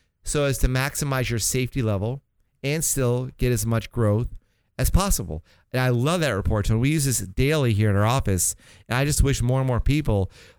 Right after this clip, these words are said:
out there had their, their assets analyzed in that such way so they can understand it, they can monitor it, and make adjustments accordingly without much, uh, worrying.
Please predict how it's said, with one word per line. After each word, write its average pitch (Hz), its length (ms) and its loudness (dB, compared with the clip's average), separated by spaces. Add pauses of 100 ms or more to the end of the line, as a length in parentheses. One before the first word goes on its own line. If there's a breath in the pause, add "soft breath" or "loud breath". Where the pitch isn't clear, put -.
out 147 240 0
there 110 160 2
had 131 260 0
their, 120 280 0
their 117 160 -2
assets 120 400 0
analyzed 131 500 -2
in 107 60 -2
that 107 160 -2
such - 260 -6
way 117 380 -2 (300 soft breath)
so 135 220 0
they 127 80 0
can 123 180 -2
understand 110 540 0
it, 127 160 -4 (260)
they 117 80 -4
can 110 120 0
monitor 123 560 0
it, 107 180 -2 (720)
and 123 120 -2
make 127 140 -2
adjustments 113 540 0
accordingly 131 640 -2 (380 soft breath)
without 127 280 0
much, 139 300 -2
uh, 123 420 0
worrying. 107 580 0